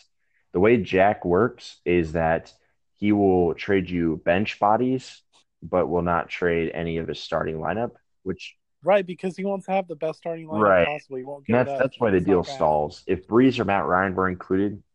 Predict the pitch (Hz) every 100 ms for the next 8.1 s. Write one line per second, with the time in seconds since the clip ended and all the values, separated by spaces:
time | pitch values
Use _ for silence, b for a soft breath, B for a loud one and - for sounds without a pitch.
0 | 82 80 87 87 87 - 90 90 _ _
1 | _ - 87 85 82 80 80 78 92 104
2 | - 101 92 87 87 87 87 80 _ _
3 | _ _ - 87 87 92 - 98 90 -
4 | 90 87 87 87 87 _ _ - 85 -
5 | 85 87 - 80 78 80 87 _ _ _
6 | _ - 82 82 80 78 78 67 _ _
7 | _ _ _ - - 92 87 82 85 85
8 | 78